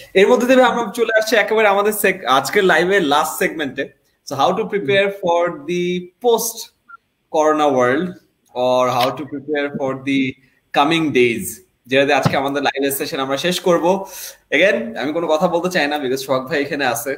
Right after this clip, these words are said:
Speaker 1: Over to you, সোহাগ ভাই।
Speaker 2: আহ, সামনে কি হতে যাচ্ছে এটা নিয়ে overall যদি আমার কাছে যা মনে হচ্ছে যেটা কি হতে যাচ্ছে, সেটা
Speaker 1: হুম।
Speaker 2: হচ্ছে যে, আহ, আমরা এতদিন freedom নিয়ে অনেক চিল্লাইছি যে we need freedom, freedom।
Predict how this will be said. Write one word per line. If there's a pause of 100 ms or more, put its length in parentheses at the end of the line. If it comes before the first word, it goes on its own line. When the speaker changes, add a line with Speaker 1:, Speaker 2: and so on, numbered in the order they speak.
(140)
Speaker 1:
Over
to
you,
সোহাগ
ভাই। (1200)
Speaker 2:
আহ, (1120)
সামনে
কি
হতে
যাচ্ছে
এটা
নিয়ে
overall (100)
যদি
আমার
কাছে
যা
মনে
হচ্ছে
যেটা
কি
হতে
যাচ্ছে, (440)
সেটা
Speaker 1:
হুম।
Speaker 2:
হচ্ছে (100)
যে,
আহ,
আমরা
এতদিন
freedom
নিয়ে
অনেক
চিল্লাইছি (160)
যে
we
need
freedom,
freedom।